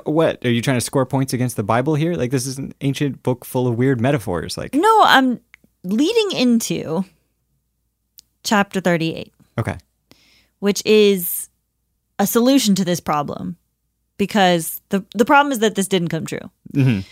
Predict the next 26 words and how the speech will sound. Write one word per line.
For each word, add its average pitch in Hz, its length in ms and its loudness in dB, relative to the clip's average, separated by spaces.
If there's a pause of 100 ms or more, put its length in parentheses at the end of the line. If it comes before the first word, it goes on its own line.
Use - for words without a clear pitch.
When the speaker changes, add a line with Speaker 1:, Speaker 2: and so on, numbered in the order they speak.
(240)
Speaker 2:
And 214 80 4
chapter 285 260 2
thirty-eight 277 800 2 (460)
gives 208 300 4
a 190 100 0
vision 196 420 4
of 185 340 2
s-, - 60 -8
some - 580 -2
events 196 300 2
even 185 280 -2
further 302 800 2
in 185 120 0
the 160 80 -4
future 151 520 -6
Speaker 1:
Mm-hmm. 151 280 4 (420)
Speaker 2:
so - 160 2
that 226 160 2
you 226 140 2
can 226 180 0
always, 214 380 2
like, 214 140 0
redefine 170 1120 -2 (1000)
the 190 100 0
timeline. 175 580 -4 (460)
Speaker 1:
Mm-hmm. 143 240 2